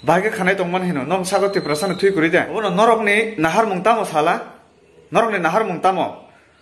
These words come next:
Je kuno borok ni kaisa em tongo, kaisa nahar mani tongo. Norok ni nahar mung tamo sala. O asudi burui, gian kure burui, akol kure burui ni logi. Bini kok khanawai norok ni nahar mung biang phajing thano.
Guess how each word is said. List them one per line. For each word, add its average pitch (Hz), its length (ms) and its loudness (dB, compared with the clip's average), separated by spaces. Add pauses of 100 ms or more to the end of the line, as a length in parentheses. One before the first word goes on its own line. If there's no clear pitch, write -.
(200)
Je 151 140 0
kuno 240 260 0
borok 196 260 2
ni 208 80 -4
kaisa 160 320 0
em 208 260 2
tongo, 165 240 -4
kaisa 151 240 0
nahar 175 280 0
mani 202 260 0
tongo. 135 400 -4 (880)
Norok 208 240 0
ni 165 80 -4
nahar 175 240 0
mung 175 100 -4
tamo 202 180 0
sala. 170 360 -6 (1000)
O 190 220 6
asudi 196 400 -2
burui, 185 400 2 (340)
gian 180 340 0
kure 196 180 2
burui, 180 520 0
akol 180 300 -2
kure 185 240 4
burui 165 180 -4
ni 160 120 -4
logi. 160 580 -2 (200)
Bini 190 240 0
kok 208 260 2
khanawai 175 340 0
norok 202 280 0
ni 151 220 -2 (280)
nahar 165 220 2
mung 170 200 -6
biang 202 240 0
phajing 165 240 -10
thano. 175 480 -6